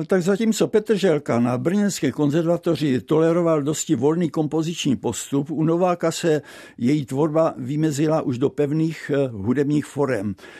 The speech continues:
Kromě vokálních skladeb více komponovala skladby instrumentální, už i rozsáhlejší, mimo Pasacagli například i Smithsový kvartet, dubnová preludia, či potom i vojenskou symfonietu.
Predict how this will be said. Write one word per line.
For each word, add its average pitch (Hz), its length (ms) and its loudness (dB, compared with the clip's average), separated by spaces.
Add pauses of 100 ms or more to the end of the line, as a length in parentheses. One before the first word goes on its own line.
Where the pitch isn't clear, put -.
(240)
Kromě 143 400 0
vokálních 147 540 0
skladeb 143 480 -2
více 120 380 -4
komponovala 135 640 -2
skladby 135 440 -4
instrumentální, 127 1120 2 (280)
už 143 300 -2 (140)
i 127 160 0
rozsáhlejší, 127 1080 0 (520)
mimo 127 440 4 (100)
Pasacagli 131 720 0
například 131 720 -2
i 135 160 -4
Smithsový 123 580 -2
kvartet, 131 600 -4
dubnová 135 600 0
preludia, 127 680 0 (220)
či - 140 -4
potom 127 380 -4
i 120 100 -2
vojenskou 120 500 -4
symfonietu. 110 760 -6